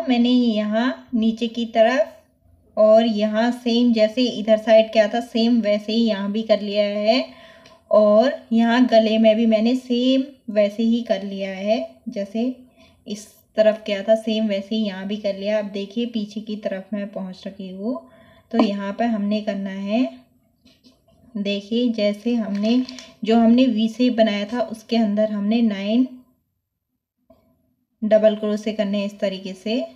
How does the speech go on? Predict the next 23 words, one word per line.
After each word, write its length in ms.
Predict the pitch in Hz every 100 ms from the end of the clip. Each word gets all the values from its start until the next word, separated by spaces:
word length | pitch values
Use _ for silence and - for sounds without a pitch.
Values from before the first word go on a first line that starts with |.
| _ _ _ _ _ _ _ _ _ _ _ _ _ _ _ -
two, 440 | 214 208 214 254 - _ _ _ _ _ _ _ _ _
three, 600 | 220 202 196 208 233 254 - _ _ _ _ _ _ _ _ _ _ _ _ _ _ _ _ _ _
four, 580 | - 202 190 190 208 262 262 _ _ _ _ _ _ _ _ _ _ -
five, 520 | 190 190 196 233 254 - _ _ _ _ _ _ _ _ _ -
nine 360 | 214 214 240 254
करने 200 | 240 240
के 60 |
बाद 180 | 240 240
हम 180 | 247 226
यहाँ 200 | 226 214
पे 140 | 233 247
जोड़ेंगे 500 | 214 208 208 208 226
same 300 | 226 226 220
वैसे 280 | 208 208 233
ही 100 | 247
और 280 | 208 220 220 - _ _ _ -
इन 180 | 226 226
सभी 240 | 226 214
में 140 | 220 247
नाइन 300 | 220 208 208
नाइन 260 | 208 208 220
कर 200 | 214 180
लेंगे। 380 | 175 180 180